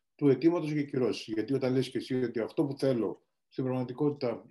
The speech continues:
δεν σημαίνει και πάρα πολλά πράγματα, είναι σαν να δίνεις, ε, το σύνθημα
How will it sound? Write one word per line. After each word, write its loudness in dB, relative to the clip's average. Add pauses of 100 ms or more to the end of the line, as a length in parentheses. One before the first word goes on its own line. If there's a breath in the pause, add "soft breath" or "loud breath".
(500)
δεν 4
σημαίνει 0
και -2
πάρα -2
πολλά -6
πράγματα, 0
είναι 2
σαν -2
να 0
δίνεις, 0 (360)
ε, 0
το -2 (180)
σύνθημα -6